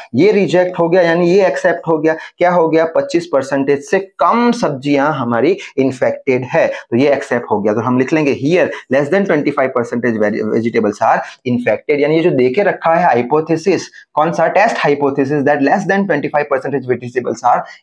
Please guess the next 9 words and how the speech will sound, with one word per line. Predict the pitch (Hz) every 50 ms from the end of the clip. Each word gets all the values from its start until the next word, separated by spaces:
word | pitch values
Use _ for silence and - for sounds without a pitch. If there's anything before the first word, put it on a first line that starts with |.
| - 156
infected, | 160 156 156 160 151 151 - 143 120 107 - - - -
ये | 135 170 175 - 117
hypothesis, | 113 120 - 147 156 156 156 151 147 151 147 113
given | 113 117 127 151 165
hypothesis | 156 127 - - 120 120 135 120 - 123 117 139
है, | 160 139 - - - - -
वो | -
कैसा | - 120 113 113 - 165 160
है, | 185 170 -